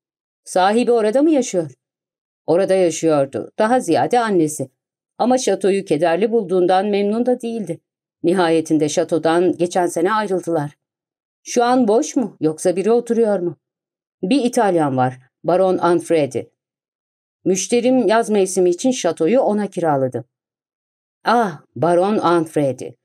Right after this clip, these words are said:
Şu genç adam mı? Ciddi bir havası olan hani." "İnanın hiç bilmiyorum. Müşterim işlemi doğrudan gerçekleştirdi. Kira sözleşmesi almadı. Basit bir mektupla halloldu." "Baronu tanıyor musunuz?" "Hayır,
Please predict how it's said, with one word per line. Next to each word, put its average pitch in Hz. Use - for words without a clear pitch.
Şu 226
genç 233
adam 233
mı? 147
Ciddi 170
bir 175
havası 170
olan 208
hani." 175
"İnanın 185
hiç 156
bilmiyorum. 143
Müşterim 226
işlemi 208
doğrudan 185
gerçekleştirdi. 156
Kira 208
sözleşmesi 180
almadı. 156
Basit 277
bir 277
mektupla 240
halloldu." 147
"Baronu 262
tanıyor 240
musunuz?" 269
"Hayır, 170